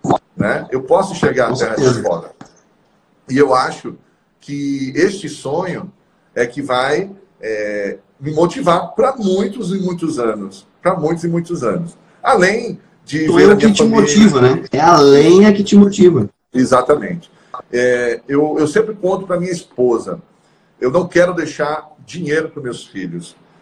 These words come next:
Speaker 1: Eu acho que é um dos piores erros que você possa deixar, tá?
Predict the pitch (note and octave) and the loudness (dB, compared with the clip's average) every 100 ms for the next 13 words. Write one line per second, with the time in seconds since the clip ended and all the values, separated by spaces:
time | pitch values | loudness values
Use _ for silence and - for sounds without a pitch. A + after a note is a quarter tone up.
0 | _ A#2+ C#3 D3 - D#3 D#3 C#3+ D3 - | _ 2 2 0 -4 -6 -6 -8 -10 -12
1 | - D#3 D#3 F3+ E3 - B2+ D3+ C3 - | -4 0 2 0 -2 -6 -6 -4 -6 -12
2 | - C#3+ - C3 C3 B2+ C3 - F2 D2+ | -12 -12 -6 -6 -6 -10 -12 -12 -14 -14
3 | - _ _ _ _ - F#2+ A#2+ - | -18 _ _ _ _ -6 -4 -4 -8